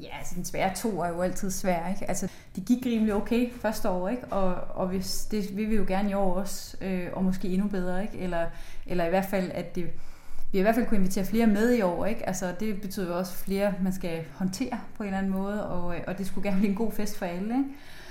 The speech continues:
ikke? Så på den måde, så er der måske, på den ene side kan vi slappe mere af, fordi vi sådan, øh, i projektrummet er i stand til, og, øh, vi har nogle ting, vi ligesom kan forudse, og vi ved lidt mere om, hvordan man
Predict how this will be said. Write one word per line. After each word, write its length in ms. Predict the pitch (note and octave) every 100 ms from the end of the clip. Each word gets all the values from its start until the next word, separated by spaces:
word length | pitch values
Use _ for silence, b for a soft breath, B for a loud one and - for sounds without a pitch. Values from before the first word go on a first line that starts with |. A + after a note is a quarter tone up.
| B B
ikke? 100 | F#3
Så 100 | G3
på 60 | G3
den 200 | B3 B3
måde, 140 | A3+
så 120 | A3+
er 100 | A3+
der 80 | A3
måske, 480 | G#3 G3 A3 F#3+ - - - -
på 60 | A3+
den 60 |
ene 80 | B3+
side 100 | B3
kan 60 | A3
vi 60 |
slappe 260 | F#3 F3+ G3
mere 140 | F#3
af, 300 | G#3 C4 C4+ -
fordi 180 | - G3
vi 280 | G3+ F#3 F#3
sådan, 560 | F#3 F#3 F3+ E3 E3+ -
øh, 160 | -
i 80 | D#3+
projektrummet 760 | D#3+ - F#3 B3+ B3+ G#3 F#3 F3+ B B B
er 80 | -
i 60 | F#3
stand 320 | - G#3 F#3+
til, 320 | G3+ G3 F#3+
og, 320 | E3+ E3 D#3+ -
øh, 300 | - - D#3+
vi 40 |
har 200 | F3 F#3+
nogle 160 | F3+ -
ting, 240 | A#3+ F3+
vi 60 | F#3
ligesom 280 | F#3+ G3
kan 120 | F3+ -
forudse, 580 | G#3 C4+ C4 A#3+ A3+ -
og 320 | F3 E3+ D#3+
vi 140 | F#3 F3
ved 160 | G#3+
lidt 260 | F#3+ G#3+ -
mere 320 | G3 G3+ G#3
om, 120 | F#3
hvordan 340 | F3 E3 E3+ F#3
man 260 | F#3+ F3+